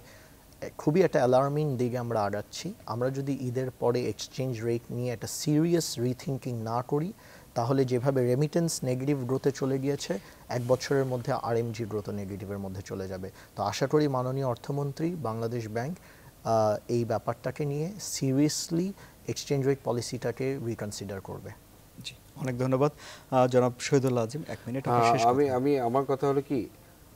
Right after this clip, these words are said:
Speaker 3: আহ, আমি প্রথম থেকেই বলছি এবং এক্সচেঞ্জের কথা যে উনি যেটা বললেন, আমরা দু বছর ধরে বলে আসছি। এবং আমাকে দেখতে হবে আমার প্রতিনিধি দেশ যেগুলো পলিসি নির্ধারণ করছে, তাদের সাথে সামঞ্জস্য রেখে আমার পলিসিগুলো তৈরি করতে হবে,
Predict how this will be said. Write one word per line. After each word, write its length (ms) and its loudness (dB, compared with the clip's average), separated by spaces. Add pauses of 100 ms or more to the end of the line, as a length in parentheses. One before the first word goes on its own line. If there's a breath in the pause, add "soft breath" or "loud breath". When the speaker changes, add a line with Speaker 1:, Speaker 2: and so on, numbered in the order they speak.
(100)
Speaker 3:
আহ, 60 0
আমি 300 6
প্রথম 300 4
থেকেই 180 2
বলছি 420 4
এবং 240 6
এক্সচেঞ্জের 480 4
কথা 260 4
যে 100 2
উনি 160 4
যেটা 260 6
বললেন, 260 6
আমরা 120 4
দু 140 4
বছর 200 4
ধরে 140 6
বলে 200 8
আসছি। 340 2 (800 soft breath)
এবং 380 8 (340)
আমাকে 640 8 (280)
দেখতে 300 6
হবে 300 6
আমার 340 8 (180)
প্রতিনিধি 500 2
দেশ 240 6
যেগুলো 420 4 (120)
পলিসি 280 0
নির্ধারণ 340 2
করছে, 420 2 (400 soft breath)
তাদের 200 4
সাথে 120 0
সামঞ্জস্য 500 2
রেখে 140 2
আমার 140 2
পলিসিগুলো 380 0
তৈরি 180 6
করতে 220 6
হবে, 280 6